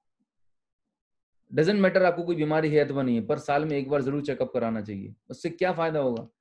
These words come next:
आपको पता होगा कि अगर आपकी body में कुछ छोटे मोटे changes होने वाले हैं, अगर आपका sugar level वन सेवेंटी, वन एटी जा रहा है, थोड़ा सा आपका cholesterol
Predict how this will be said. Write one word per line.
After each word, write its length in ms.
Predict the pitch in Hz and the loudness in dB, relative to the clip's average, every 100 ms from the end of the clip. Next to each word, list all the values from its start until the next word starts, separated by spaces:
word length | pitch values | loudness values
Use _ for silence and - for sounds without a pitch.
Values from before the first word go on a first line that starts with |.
| _ _ - | _ _ -4
आपको 220 | 156 190 | -2 0
पता 240 | 196 - 190 | -2 2 4
होगा 300 | 170 160 175 | 4 2 -2
कि 300 | 180 196 - | -2 -6 -6
अगर 200 | 143 180 | 0 2
आपकी 220 | 165 170 | 0 -2
body 220 | 147 147 | 0 0
में 100 | 165 | -2
कुछ 160 | 165 160 | -6 -6
छोटे 160 | 160 160 | -6 -2
मोटे 220 | 160 156 | -2 -2
changes 300 | 156 151 147 | -2 -4 -4
होने 160 | 143 | -4
वाले 220 | 135 120 117 | -2 -2 -2
हैं, 60 | |
अगर 220 | 120 143 | -2 0
आपका 220 | 147 143 143 | 0 0 -6
sugar 360 | - 143 156 | -4 0 2
level 340 | 147 143 156 156 _ _ _ - | 4 2 2 -2 _ _ _ -4
वन 120 | 151 | -2
सेवेंटी, 360 | 160 156 160 160 | 2 2 4 0
वन 120 | 151 | 0
एटी 220 | 147 156 | -2 -2
जा 160 | 143 131 | 0 2
रहा 120 | 117 | 0
है, 100 | 101 - _ _ _ _ _ _ _ - | -4 -12 _ _ _ _ _ _ _ -8
थोड़ा 140 | 139 151 | -2 0
सा 100 | 160 | 0
आपका 160 | 160 | 0
cholesterol 560 | 160 147 143 160 156 | 0 0 0 2 0